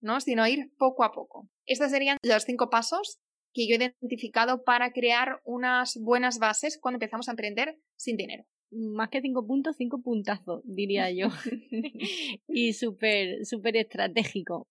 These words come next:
Speaker 2: Pero además de la estrategia, mm, ¿qué me dices de la mentalidad, amiga? <laughs>
Speaker 1: Sí.
Speaker 2: Que yo creo que, que es más importante si cabe, porque al final, pues bueno, cuando tienes facturas que pagar, tienes responsabilidades y, y estás empezando de cero un proyecto que al final sabes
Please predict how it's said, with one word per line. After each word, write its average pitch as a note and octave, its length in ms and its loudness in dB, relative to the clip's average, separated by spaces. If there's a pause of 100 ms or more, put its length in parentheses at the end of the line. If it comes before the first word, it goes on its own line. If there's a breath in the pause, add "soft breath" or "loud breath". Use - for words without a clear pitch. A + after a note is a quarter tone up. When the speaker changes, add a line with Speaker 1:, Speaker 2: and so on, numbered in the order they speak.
(120)
Speaker 2:
Pero A3+ 200 4
además G#3+ 360 2
de C#4+ 120 -2
la D4 120 0
estrategia, C#4 840 -2
mm, A3 560 -2 (340)
¿qué B3 120 2
me C4 160 -2
dices C4 340 -4
de A#3+ 100 0
la G#3+ 120 4
mentalidad, F#3 680 0
amiga? G3 440 -2
<laughs> C#3 480 -8 (140)
Speaker 1:
Sí. A#3 500 -10
Speaker 2:
Que A#3 180 4
yo A3 160 4
creo A#3 240 4
que, A3+ 560 4
que A#3 120 0
es A3+ 60 0
más A#3+ 200 0
importante A#3+ 560 0
si A3 180 -6
cabe, A#3 300 2
porque F#3 460 -6
al - 180 -6
final, G#3+ 280 -2
pues A#3 160 0
bueno, G3+ 300 -2
cuando G3 240 -4
tienes G#3+ 480 -2
facturas G#3 420 0
que A3+ 140 -4
pagar, C4+ 600 0
tienes G#3 260 -2
responsabilidades A#3 1400 -2
y, G#3 340 -6
y G#3 120 -4
estás G#3 260 -2
empezando A#3 480 -2
de A3+ 220 0
cero A3 180 -2
un A3 100 -4
proyecto A3+ 500 -2
que - 80 -4
al F3+ 100 -6
final G3 380 -4
sabes A3 400 0